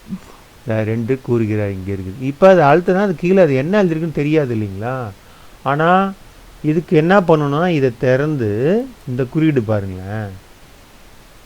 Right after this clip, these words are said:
இந்த முறையில போடணும் நீங்க. அட,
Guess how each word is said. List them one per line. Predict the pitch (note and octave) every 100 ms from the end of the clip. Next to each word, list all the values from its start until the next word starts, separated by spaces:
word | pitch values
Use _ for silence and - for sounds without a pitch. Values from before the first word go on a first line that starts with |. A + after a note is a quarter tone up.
| - - - - - - -
இந்த | C#3 E3+ F3 E3
முறையில | D3 D#3 F3
போடணும் | C3+ B2 A#2 G#2+ G2+
நீங்க. | F#2+ G2 - - - - - - - - - - - - -
அட, | A2 C3